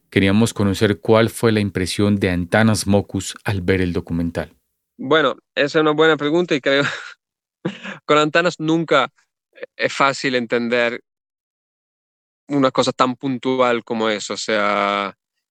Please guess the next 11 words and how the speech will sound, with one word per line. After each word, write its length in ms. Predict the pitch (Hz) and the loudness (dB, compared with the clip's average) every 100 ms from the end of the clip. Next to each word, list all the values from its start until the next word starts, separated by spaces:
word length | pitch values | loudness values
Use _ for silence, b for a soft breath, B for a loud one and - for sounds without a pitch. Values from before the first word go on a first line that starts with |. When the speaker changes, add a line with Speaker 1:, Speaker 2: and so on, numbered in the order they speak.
| - | -14
Speaker 2:
el, 440 | - - - - - | -10 -8 -8 -12 -4
las 160 | 123 127 | -2 0
preguntas 440 | 131 139 139 143 | -2 -2 -4 -6
puntuales 540 | - 131 139 135 147 | -4 -2 2 2 0
con 160 | - 135 | -4 -2
Antanas 580 | 120 127 123 135 139 151 | -2 -2 0 0 -4 -6
terminan 400 | - 123 120 120 | -4 -2 0 -2
siendo 400 | 117 123 120 120 127 | 0 -2 0 -2 -4
días 640 | 123 127 123 123 - - _ _ _ _ _ _ _ _ | -2 0 0 -2 -10 -16 _ _ _ _ _ _ _ _
de, 1800 | - - 117 120 113 107 107 104 104 101 98 98 98 95 98 95 95 95 | -18 -12 2 4 4 4 2 2 2 0 0 0 -2 -4 -4 -4 -2 -2
de 180 | 107 | -6